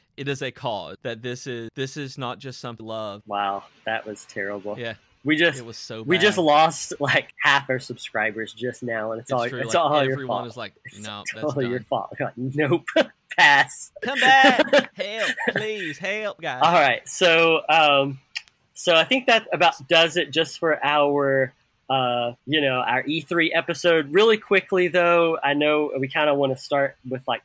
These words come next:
Speaker 2: having final thoughts and, like, what we're up to just in terms of D Q stuff, like, personally, what you and I are doing in the world of D Q.
Speaker 1: Right.
Speaker 2: Um, so just really quick, just wanna talk about that.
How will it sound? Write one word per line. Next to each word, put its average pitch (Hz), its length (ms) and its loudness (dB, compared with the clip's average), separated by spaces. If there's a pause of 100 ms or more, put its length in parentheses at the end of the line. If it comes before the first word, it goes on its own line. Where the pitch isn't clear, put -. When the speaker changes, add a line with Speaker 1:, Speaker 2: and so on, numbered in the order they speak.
Speaker 2:
having 147 300 2
final 139 280 2
thoughts 131 560 0
and, 131 100 -2
like, 123 200 -4
what 135 160 0
we're 135 100 -2
up 131 200 -6
to 139 260 0
just 131 240 -4
in 131 100 -2
terms 131 320 -2
of 117 100 -8
D 131 180 -4
Q 135 200 -6
stuff, 127 400 -4 (140)
like, - 220 -6
personally, 143 680 0 (300)
what 143 160 0
you 151 160 0
and 147 80 0
I 151 80 4
are 151 120 2
doing 151 320 0
in 147 80 0
the 151 80 0
world 147 240 0
of 131 120 -12
D 151 140 0
Q. 156 280 -2
Speaker 1:
Right. 113 240 -6 (180)
Speaker 2:
Um, 127 320 -4
so - 160 -6
just 165 200 -2
really 190 220 4
quick, 165 440 0
just - 180 -10
wanna 147 200 0
talk 147 240 -2
about 135 260 -2
that. 139 380 0